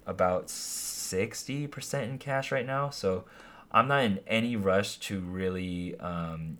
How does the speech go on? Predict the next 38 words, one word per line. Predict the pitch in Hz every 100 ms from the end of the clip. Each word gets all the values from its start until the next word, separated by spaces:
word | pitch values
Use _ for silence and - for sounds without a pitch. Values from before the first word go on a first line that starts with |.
| -
deploy | 101 - - 95
the | 101 95
rest | 95 -
of | 104
my | 98
cash. | - 104 104 107 - - -
I | 87
understand | 90 90 - 92 90
that | 85
we | 85
can | 85 85
definitely | 90 85 90
head | 87 90 87
lower. | 87 85 87 101 117 - -
Um, | 85 82 82 85 80 -
it's | -
only | 92 92
been, | 87 90 90
like, | 85 80 - - - - - -
a |
few | - 104 95
months | 90 98 -
into | 95 -
the | 95
new | 92 95
year. | 92 87 87 104 123 -
Started | - - 95 95
off | 95 90
really | 87 92 87
shaky, | - 85 87 98 104
and | 98
it | 87
could | 87 87
definitely | 85 92 87
keep | 85 85
going | - 85 85
down, | 85 90 113
but | 87 87